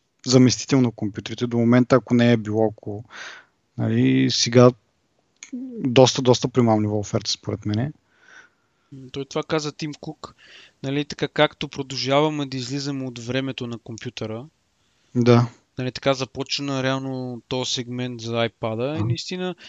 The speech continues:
Speaker 2: а, с iPad-а става много можещ компютър, реално. В
Speaker 1: М.
Speaker 2: смисъл, почти всичко можеш да правиш на него. С развитието на Metal, с развитието на тези,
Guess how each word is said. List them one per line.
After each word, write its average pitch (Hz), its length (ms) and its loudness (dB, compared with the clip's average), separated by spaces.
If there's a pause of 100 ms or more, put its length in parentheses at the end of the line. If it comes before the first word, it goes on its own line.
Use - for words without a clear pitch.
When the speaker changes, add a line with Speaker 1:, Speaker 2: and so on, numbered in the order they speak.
(220)
Speaker 2:
а, - 100 -10
с 143 80 -14
iPad-а 170 440 0
става 175 300 0
много 185 720 -6
можещ 180 600 -6
компютър, - 640 -14 (180)
реално. 107 300 -16
В - 20 -20
Speaker 1:
М. 113 140 -16
Speaker 2:
смисъл, 143 380 -2 (440)
почти - 440 -6
всичко - 420 -6
можеш 151 260 -6
да 131 80 -6
правиш 120 340 -6
на 120 100 -10
него. 143 380 -8 (280)
С - 220 -6
развитието 143 560 -6
на 135 140 -6
Metal, 135 640 -4 (420)
с - 280 -8
развитието 139 640 -8
на 139 520 -6
тези, 135 560 -4